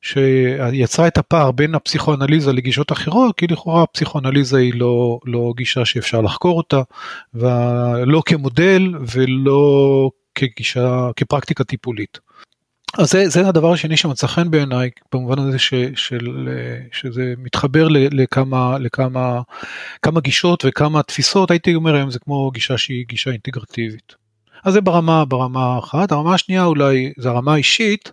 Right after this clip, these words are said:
כשאני, אה, אה, אני בכיתה ד' פחות או יותר, אה, מגיעים ל-, לבית ספר, אה, המדריכים של תנועות הנוער, ומנסים לשכנע אותך לאיזה תנועת נוער להגיע.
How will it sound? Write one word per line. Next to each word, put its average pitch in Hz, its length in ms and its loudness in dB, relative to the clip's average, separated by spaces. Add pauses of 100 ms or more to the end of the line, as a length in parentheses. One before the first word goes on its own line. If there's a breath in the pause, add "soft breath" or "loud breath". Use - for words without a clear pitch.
כשאני, 175 640 2 (420)
אה, 123 460 -2
אה, 117 120 -4
אני 131 160 -4
בכיתה 131 800 2
ד' 165 340 4
פחות - 320 -2
או 147 40 0
יותר, 143 360 0 (180)
אה, 123 200 -6
מגיעים 127 360 -2
ל-, 131 380 2 (220)
לבית 120 400 -4
ספר, 139 420 -2 (140)
אה, 120 680 -4 (680 loud breath)
המדריכים 147 580 2
של - 180 0
תנועות 151 360 0
הנוער, 143 340 2 (360)
ומנסים 143 640 -2
לשכנע 143 440 0
אותך 127 340 -2 (240)
לאיזה 127 340 0
תנועת 131 340 -4
נוער 135 200 0
להגיע. 127 520 2